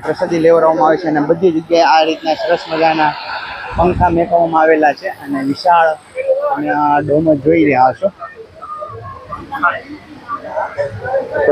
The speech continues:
ચાલો આપણે અંદર જઈએ. અહીંયા પણ અલગ અલગ ટીમ એક સાથે એક બહારની તરફ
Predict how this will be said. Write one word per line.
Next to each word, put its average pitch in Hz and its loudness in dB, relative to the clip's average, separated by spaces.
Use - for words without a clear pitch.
ચાલો 147 4
આપણે 139 0
અંદર 143 4
જઈએ. 147 4
અહીંયા 143 0
પણ 143 4
અલગ 143 4
અલગ 143 4
ટીમ 151 2
એક 151 4
સાથે 160 0
એક 156 0
બહારની 160 2
તરફ 160 2